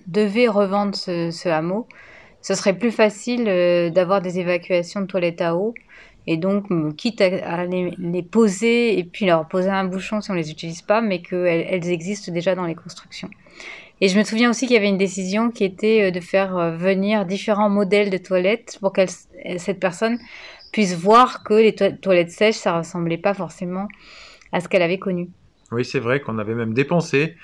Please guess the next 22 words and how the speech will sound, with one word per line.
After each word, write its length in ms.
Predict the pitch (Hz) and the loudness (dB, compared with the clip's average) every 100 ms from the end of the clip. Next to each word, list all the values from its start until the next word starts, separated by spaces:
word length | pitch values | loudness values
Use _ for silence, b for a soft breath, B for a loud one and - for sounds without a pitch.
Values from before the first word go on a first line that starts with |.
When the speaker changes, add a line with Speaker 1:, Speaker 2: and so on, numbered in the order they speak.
| B B B - | B B B -4
Speaker 2:
euh, 200 | 117 113 | -2 -2
une 140 | 123 | -4
somme 260 | 117 - 113 | -4 -4 -2
importante 560 | 143 - - - 151 - | -2 -2 -4 -2 -2 -2
pour 160 | 120 | -4
faire 180 | - 113 | -2 -2
venir 200 | 131 135 | 0 -2
une 140 | 110 | -4
toilette 340 | 104 117 120 123 | 0 2 2 -2
super 400 | - - 151 147 | -10 -6 -2 -2
sophistiquée 720 | 151 135 131 - 123 - 127 | -2 -6 -10 -12 -10 -4 -4
du 160 | 113 - | -4 -4
Québec, 400 | 143 107 110 - | -4 -4 -6 -8
je 60 | |
crois, 160 | - 127 | -8 -8
ou 60 | |
je 80 | 120 | -8
sais 60 | 117 | -8
pas 180 | 113 101 | -6 -6
d'où, 180 | 113 | -6
là, 160 | 127 110 _ B B B B - | -10 -12 _ B B B B -10
hein, 200 | 104 | -10